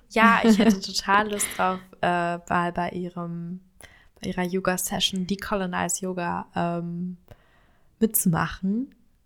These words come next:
Speaker 2: Ja.
Speaker 1: Äh, ja, wenn da noch mehr Leute Lust drauf haben, guckt in die Folgenbeschreibung. Wir verlinken auf jeden Fall,
Speaker 2: Mhm.
Speaker 1: ähm,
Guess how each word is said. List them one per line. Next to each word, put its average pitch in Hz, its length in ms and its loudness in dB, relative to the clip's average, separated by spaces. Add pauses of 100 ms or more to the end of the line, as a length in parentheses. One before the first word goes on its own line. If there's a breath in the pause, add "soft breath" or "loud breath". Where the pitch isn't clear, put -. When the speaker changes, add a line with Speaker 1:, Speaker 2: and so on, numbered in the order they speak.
Speaker 2:
Ja. 175 400 0
Speaker 1:
Äh, 180 40 -6 (240)
ja, 165 320 0 (300)
wenn 160 160 2
da 156 100 -2
noch 147 260 -2
mehr 156 180 0
Leute 165 280 0
Lust 208 280 -2
drauf 190 200 -4
haben, 185 600 0
guckt - 280 -2
in 170 140 0
die 170 80 0
Folgenbeschreibung. 208 760 0
Wir - 100 -10
verlinken 196 380 0
auf 185 140 -4
jeden 190 160 4
Fall, 190 400 4
Speaker 2:
Mhm. - 60 -6 (540 loud breath)
Speaker 1:
ähm, 180 540 0